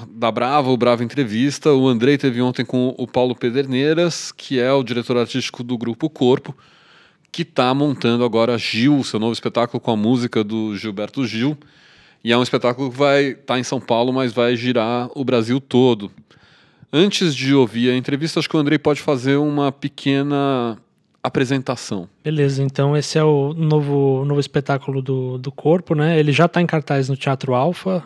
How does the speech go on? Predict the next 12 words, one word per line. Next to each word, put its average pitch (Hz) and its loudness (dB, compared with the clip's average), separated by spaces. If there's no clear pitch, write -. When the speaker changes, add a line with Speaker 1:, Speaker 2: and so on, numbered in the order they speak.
Speaker 2:
na 147 -2
Zona 127 -4
Sul 123 -6
de - -18
São 120 -8
Paulo, 135 0
até 147 -2
o 143 2
dia 139 4
dezoito 139 4
de 156 2
agosto. 135 0